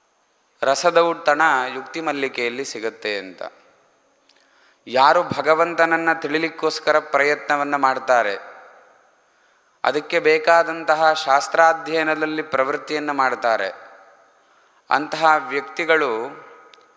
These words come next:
ನೂರಾರು ವರ್ಷಗಳ ಸಾಧನೆಯಿಂದ ಕಂಡು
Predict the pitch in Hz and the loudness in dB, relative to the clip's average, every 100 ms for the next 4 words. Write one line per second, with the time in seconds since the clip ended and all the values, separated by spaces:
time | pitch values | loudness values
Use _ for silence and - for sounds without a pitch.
0 | _ _ _ _ 135 165 175 180 180 175 | _ _ _ _ 0 6 6 6 4 0
1 | 160 165 160 160 156 143 156 160 165 160 | -2 -2 0 0 0 2 2 2 -4 -4
2 | 151 151 131 113 - - - - - - | -6 0 2 2 -2 -16 -20 -20 -20 -20
3 | _ _ _ _ _ _ _ _ _ _ | _ _ _ _ _ _ _ _ _ _
4 | _ 147 165 165 143 - | _ -2 2 0 -2 -14